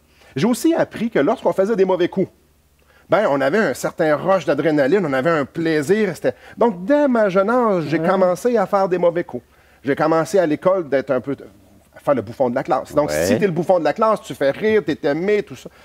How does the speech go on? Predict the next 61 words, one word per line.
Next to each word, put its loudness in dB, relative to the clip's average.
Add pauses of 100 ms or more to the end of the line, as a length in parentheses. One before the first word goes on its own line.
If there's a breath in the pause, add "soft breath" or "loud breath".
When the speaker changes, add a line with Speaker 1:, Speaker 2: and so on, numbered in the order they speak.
(380 loud breath)
Speaker 1:
Donc, 0
c'était -2
mon 0
plan 0
de -2
match. -4
Faire 0
rire 2
les 2
gens, 0
avoir 0
du -8
plaisir. 0
J'étais -2
en -2
train -2
de -2
reproduire -4
ce -20
que -20
j'avais -4
connu -8
à -8
la -10
maison. -4
Speaker 2:
Mm. -10 (520 soft breath)
Speaker 1:
Donc, 0
euh, 4
Speaker 2:
Ça, 2
ça 2
vient 2
de -2
papa -2
ou 0
de 2
maman ? 0 (120)
Speaker 1:
Ah, 0
ça -4
vient -8
de -12
tout -12
le -4
monde. -4
Speaker 2:
Ah -4
oui, -4
Speaker 1:
Ouais, 2 (160)
Speaker 2:
hein ? -4
Speaker 1:
ouais, -2
on 0
a 0
une -2
famille -2
de 0
bonne 0
humeur. 2
On 0
aimait 0
jouer, 2
on 0
aimait 2
Speaker 2:
Mm. -16